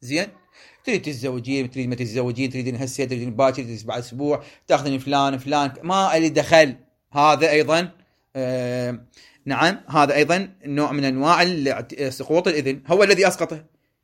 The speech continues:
هو اعتزل. هذا بعد واضح جوابه، هذا ما يحتاج مستند. أنت لك اعتبار وشأنية، الشارع قال لك: "إذن، أنا متنازل عن إذني، بويا روح، شو تسوي نسوي؟"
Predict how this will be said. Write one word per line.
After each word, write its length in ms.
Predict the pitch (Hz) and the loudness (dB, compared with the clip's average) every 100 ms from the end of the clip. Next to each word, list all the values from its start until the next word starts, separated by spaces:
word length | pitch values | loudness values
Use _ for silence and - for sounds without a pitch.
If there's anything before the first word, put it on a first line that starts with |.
| _ - | _ 2
هو 160 | 220 269 | 4 4
اعتزل. 380 | 165 233 214 190 _ _ _ _ | 4 2 2 0 _ _ _ _
هذا 200 | 180 202 | 2 4
بعد 240 | 180 170 | 4 4
واضح 260 | 180 254 214 | 6 6 4
جوابه، 360 | 175 185 160 160 | 4 4 4 0
هذا 80 | |
ما 80 | 165 | -2
يحتاج 260 | 208 214 196 | 2 2 2
مستند. 420 | 180 175 147 127 _ _ _ _ _ _ _ 185 | 0 -2 -4 -6 _ _ _ _ _ _ _ 2
أنت 300 | 226 175 160 | 2 2 2
لك 240 | 180 214 | 4 4
اعتبار 840 | 196 160 160 147 170 175 151 139 - - | 4 2 0 4 8 8 6 0 -10 -6
وشأنية، 1200 | 143 165 175 185 - 151 147 160 190 196 202 214 | 2 4 6 2 0 -6 -6 -4 -2 0 0 -2
الشارع 280 | 147 170 175 | -4 0 0
قال 280 | 151 156 175 | 0 -2 -4
لك: 80 | 160 | -4
"إذن، 260 | 139 127 120 156 | -6 -8 -8 -4
أنا 180 | 165 175 | -2 -2
متنازل 500 | 143 165 190 160 156 | -6 -2 0 0 -2
عن 160 | 147 | -4
إذني، 240 | 139 131 131 | -6 -6 -4
بويا 280 | 180 180 | 0 2
روح، 220 | 165 208 156 | 4 2 2
شو 100 | 175 | 2
تسوي 220 | 262 269 | 4 4
نسوي؟" 400 | 175 151 120 | 2 -2 -4